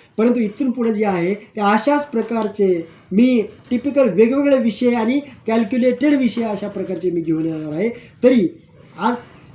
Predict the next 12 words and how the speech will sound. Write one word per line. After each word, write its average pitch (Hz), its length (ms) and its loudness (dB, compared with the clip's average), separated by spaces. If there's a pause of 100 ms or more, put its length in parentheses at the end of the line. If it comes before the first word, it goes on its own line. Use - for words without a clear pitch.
आपल्या 240 400 0 (120)
YouTube 226 240 -2
चॅनलला 202 520 0 (1300)
सबस्क्राईब 214 440 0
करा, 170 360 -8 (1080)
ही 220 80 6
जी 233 140 2
असणारा 240 420 2
व्हिडिओ 220 360 2
आहे 226 240 2
या 214 60 -2
व्हिडिओला 202 480 2